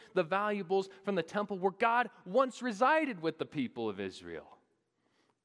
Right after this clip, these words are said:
They failed to guard their hearts, and this resulted in the destruction of Jerusalem. After a hundred and fifty years of them being in exile, of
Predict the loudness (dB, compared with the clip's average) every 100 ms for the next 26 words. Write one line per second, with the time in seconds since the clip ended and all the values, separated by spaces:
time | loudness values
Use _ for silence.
0 | _ _ _ _ _ _ _ _ _ _
1 | _ _ -4 -4 0 0 0 -2 -2 -2
2 | -4 -4 -2 -2 -4 -16 -18 -20 _ _
3 | _ _ _ -8 -6 -8 -4 -4 -4 -6
4 | -4 -6 -8 -10 -10 -14 -6 -6 -6 -14
5 | -12 -10 -10 -10 -12 -14 -16 -20 _ -20
6 | -20 -2 -2 0 -4 -2 -4 -2 -4 0
7 | 0 0 -6 0 2 4 2 2 -2 0
8 | 0 0 0 2 -2 -2 -4 -6 -2 0
9 | 2 2